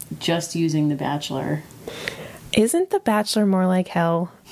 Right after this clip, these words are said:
Speaker 2: That's what I think.
Speaker 1: <laughs>
Speaker 2: Like, that mansion,
Speaker 1: That's an,
Speaker 2: that's hell.
Speaker 1: that's a matter of interpretation.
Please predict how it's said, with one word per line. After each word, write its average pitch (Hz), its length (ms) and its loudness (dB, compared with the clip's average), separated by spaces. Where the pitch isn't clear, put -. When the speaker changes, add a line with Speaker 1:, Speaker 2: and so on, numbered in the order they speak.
Speaker 2:
That's 226 240 2
what 233 100 4
I 185 200 2
think. 208 580 0
Speaker 1:
<laughs> - 60 -14
Speaker 2:
Like, 214 220 4
that 247 220 4
mansion, 277 580 2
Speaker 1:
That's 233 40 -4
an, 226 40 -10
Speaker 2:
that's 220 300 2
hell. 185 460 4
Speaker 1:
that's 240 220 0
a 294 60 6
matter 269 80 4
of 247 180 0
interpretation. 233 1080 -2